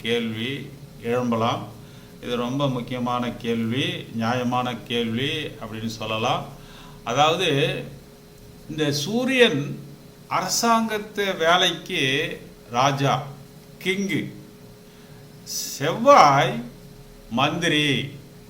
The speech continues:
சூரியன் ராஜான்னா செவ்வாய் மந்திரி அப்படின்னு சொல்லணும். இந்த சூரியன் ராஜா, செவ்வாய் வந்து மந்திரி. அப்ப இது ரெண்டு கிரகத்துல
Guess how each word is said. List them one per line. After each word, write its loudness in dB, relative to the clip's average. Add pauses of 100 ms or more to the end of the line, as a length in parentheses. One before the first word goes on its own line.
(420)
சூரியன் 0
ராஜான்னா 4 (420)
செவ்வாய் 2 (580)
மந்திரி 0 (360)
அப்படின்னு 0 (100)
சொல்லணும். -4 (720)
இந்த -2
சூரியன் 0 (840)
ராஜா, 2
செவ்வாய் -2
வந்து -6
மந்திரி. -4 (280)
அப்ப 0
இது -4
ரெண்டு 0
கிரகத்துல 2